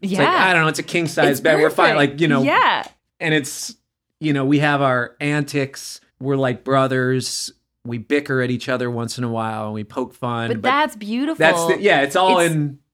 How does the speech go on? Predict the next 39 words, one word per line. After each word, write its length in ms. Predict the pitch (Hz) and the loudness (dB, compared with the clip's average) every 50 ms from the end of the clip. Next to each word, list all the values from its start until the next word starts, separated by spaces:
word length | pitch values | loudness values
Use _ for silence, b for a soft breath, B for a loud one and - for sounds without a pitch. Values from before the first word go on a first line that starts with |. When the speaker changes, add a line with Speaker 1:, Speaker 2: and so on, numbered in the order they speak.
| - - | -6 -4
Speaker 1:
in 100 | - 147 | -2 0
Speaker 2:
it's, 60 | 147 | 0
Speaker 1:
the 60 | 147 127 | 0 2
brotherhood 520 | 127 160 160 160 147 135 113 123 113 98 98 - | 2 4 4 4 4 2 0 0 -2 -4 -4 -4
Speaker 2:
it's 40 | 240 - | -4 -2
Speaker 1:
side 40 | - | 0
Speaker 2:
all 100 | 269 277 | 0 0
in 60 | 302 | 0
Speaker 1:
of 40 | 302 | 0
Speaker 2:
the 60 | 302 254 | 0 -2
Speaker 1:
it. 40 | |
Speaker 2:
brotherhood, 380 | 220 247 262 285 339 339 302 269 208 185 | 0 0 0 0 0 0 0 0 -2 -2
Speaker 1:
Yeah. 20 | |
Speaker 2:
like, 160 | 185 180 180 - | -2 -4 -4 -6
the 80 | 185 | -8
friendship 680 | 185 - - 196 185 208 247 262 - - 190 160 147 - - | -8 -6 -6 -4 -2 -2 -2 -4 -4 -4 -6 -6 -6 -6 -6
of 180 | 147 147 139 147 | -6 -6 -4 -4
it. 180 | 147 139 139 - | -6 -6 -4 -2
And 280 | 202 214 202 190 170 b b b b b b _ - | -2 -2 -2 -2 -6 b b b b b b _ -4
finding 300 | 220 202 196 208 226 226 | -2 0 0 0 -2 -4
those 140 | 220 202 - | -6 -6 -8
people 320 | - 202 170 - 175 175 | -8 -10 -8 -6 -6 -4
that, 280 | 165 170 156 - - - | -4 -4 -4 -6 -8 -8
yeah, 200 | 175 214 175 143 | -4 -2 -2 -2
you, 360 | 147 143 151 165 165 123 - - - | -4 -6 -10 -10 -10 -10 -12 -12 -12
you 100 | 175 175 | -12 -10
can 120 | - 202 180 | -8 -8 -10
stand 300 | - - 185 175 175 175 | -8 -6 -4 -4 -4 -4
to 60 | 165 | -4
be 120 | 165 160 160 | -4 -4 -4
around, 200 | 160 151 156 151 | -2 -4 -4 -4
and 160 | 151 156 151 | -6 -6 -8
you 60 | 151 | -6
can 100 | - 180 | -6 -6
also 300 | 131 147 151 147 - 160 | -4 -4 -4 -6 -8 -10
be 100 | 151 156 | -10 -8
really 320 | 147 143 143 135 135 135 - | -8 -8 -8 -8 -10 -10 -12
honest 360 | 131 139 139 - - - - | -12 -12 -14 -14 -16 -18 -16
with, 160 | - - - | -16 -16 -14